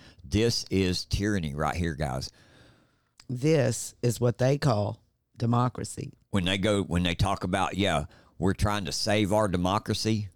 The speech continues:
Speaker 1: this is the democracy they're talking about.
Speaker 2: This is what they're
Speaker 1: Arresting
Speaker 2: talking
Speaker 1: you,
Speaker 2: about.
Speaker 1: arresting you when you speak out against them.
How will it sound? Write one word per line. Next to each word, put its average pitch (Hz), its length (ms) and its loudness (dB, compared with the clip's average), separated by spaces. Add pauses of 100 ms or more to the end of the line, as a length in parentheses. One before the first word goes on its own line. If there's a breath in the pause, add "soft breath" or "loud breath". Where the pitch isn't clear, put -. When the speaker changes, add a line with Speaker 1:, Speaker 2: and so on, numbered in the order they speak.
Speaker 1:
this - 280 0
is 90 120 -4
the 107 100 2
democracy 95 580 0
they're 87 160 2
talking 92 340 0
about. 73 360 0 (280)
Speaker 2:
This 131 220 -2
is 165 100 0
what 180 120 4
they're 113 180 2
Speaker 1:
Arresting 113 200 0
Speaker 2:
talking 95 200 4
Speaker 1:
you, 87 100 2
Speaker 2:
about. 95 240 -4
Speaker 1:
arresting 92 540 0
you 85 160 4
when 80 160 0
you 85 80 0
speak - 360 -4
out 82 140 2
against 78 400 -4
them. 69 240 -4